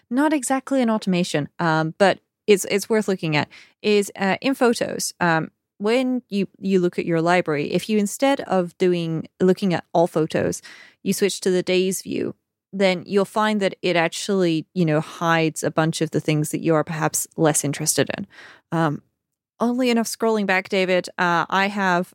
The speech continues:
um, lots of pictures of food, including chocolate cake of various kinds. I've been experimenting with a new chocolate brownie recipe recently. Um, and then lots of pictures of gardens and flowers. So, you know, that's probably a pretty good summary of, uh, me and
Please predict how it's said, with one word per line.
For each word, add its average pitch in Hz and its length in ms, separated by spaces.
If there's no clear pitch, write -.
um, 160 520
lots 196 220
of - 60
pictures 202 260
of 175 80
food, 170 400
including 160 420
chocolate - 420
cake - 280
of 160 140
various 151 360
kinds. 151 280
I've 147 80
been - 100
experimenting 151 540
with 151 100
a 151 40
new 147 140
chocolate - 280
brownie 143 240
recipe - 340
recently. - 440
Um, 151 360
and 170 160
then 151 220
lots 151 200
of - 40
pictures - 320
of 151 220
gardens 147 400
and 151 100
flowers. - 320
So, 196 220
you 185 180
know, 151 100
that's - 180
probably 175 380
a 165 40
pretty - 200
good - 240
summary 147 480
of, 147 260
uh, - 220
me 170 420
and 143 400